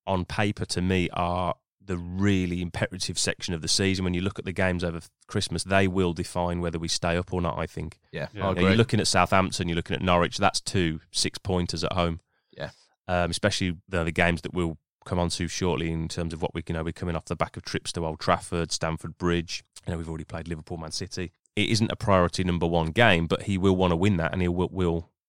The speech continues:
Speaker 1: you know, you would be more than disappointed as a Villa fan if you fail to beat a Liverpool side
Speaker 3: Yeah.
Speaker 1: with whatever team we put out.
Speaker 2: It's a really good opportunity for us this season to go and have a real chance of winning something. So if, like you've said,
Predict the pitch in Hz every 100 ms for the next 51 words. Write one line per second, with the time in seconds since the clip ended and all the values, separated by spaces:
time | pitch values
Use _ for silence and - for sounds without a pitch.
0 | - 90 85 98 95 92 92 107 107 87
1 | 80 - 80 98 95 90 80 82 92 -
2 | 82 - - 87 - - 90 80 - 85
3 | 85 87 90 87 87 - 82 82 90 87
4 | 92 - 95 - 87 82 78 - 95 110
5 | - 113 - 107 131 123 107 123 101 95
6 | - _ - 127 110 - 98 90 90 92
7 | - 90 87 - 110 - - 85 85 82
8 | 87 90 107 90 85 85 _ 92 90 90
9 | 92 - 104 101 98 92 87 98 87 -
10 | - - - 85 90 85 90 - 87 -
11 | 85 87 - _ _ _ - 98 87 87
12 | - _ _ _ - 120 - - - _
13 | 110 98 92 92 - 90 87